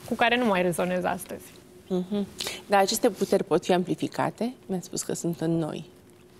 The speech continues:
Speaker 1: Da. Pot fi amplificate prin ceea ce gândim, prin vibrațiile pe care noi le transmitem.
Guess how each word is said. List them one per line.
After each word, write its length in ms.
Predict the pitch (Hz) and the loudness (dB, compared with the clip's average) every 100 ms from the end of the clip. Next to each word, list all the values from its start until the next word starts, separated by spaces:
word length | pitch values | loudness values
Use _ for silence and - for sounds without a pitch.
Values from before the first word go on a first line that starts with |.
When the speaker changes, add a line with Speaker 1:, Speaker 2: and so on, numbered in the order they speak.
| - - | -14 -4
Speaker 1:
Da. 240 | 202 196 - - - | -2 -2 -6 -20 -20
Pot 180 | - 214 | -2 -2
fi 120 | - | 2
amplificate 840 | 247 226 226 202 208 208 208 214 262 | 2 2 0 0 -2 2 2 2 -2
prin 280 | 214 202 190 | 0 0 -2
ceea 240 | - 208 | 0 0
ce 180 | 202 214 | 2 0
gândim, 520 | 190 190 185 202 233 | 0 0 -2 2 2
prin 280 | 233 208 196 | 2 0 0
vibrațiile 600 | 185 185 190 202 - 220 | 0 -2 0 0 0 -2
pe 140 | 214 208 | -2 0
care 280 | 214 202 202 | 0 0 0
noi 160 | 196 | 0
le 120 | 196 196 | 0 -2
transmitem. 920 | 202 190 190 - 202 190 220 220 | -2 -2 -4 -4 -4 -2 0 0